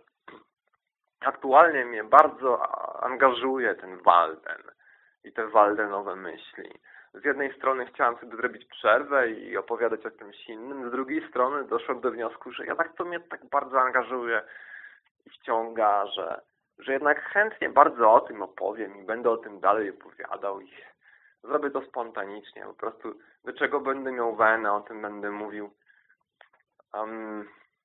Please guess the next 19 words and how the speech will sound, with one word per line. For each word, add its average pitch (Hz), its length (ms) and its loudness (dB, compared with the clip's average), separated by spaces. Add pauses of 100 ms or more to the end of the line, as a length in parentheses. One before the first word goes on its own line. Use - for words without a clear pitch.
(380)
hmm, 107 360 -12 (340)
sam 113 140 -6
jestem 113 240 -16
ciekaw, 107 300 -6 (540)
jak 120 160 -8
to 131 80 -10
fajnie 120 340 -2
wyjdzie, 117 340 -2
ile 113 240 0
wyjdzie 107 260 -8
tego 107 240 -12
Waldenowego 113 840 4
cyklu, 113 540 -10 (640)
epic - 340 -10 (240)
to - 140 -12
już 139 80 -8
się - 180 0
robi 127 160 2
epickie. - 600 -2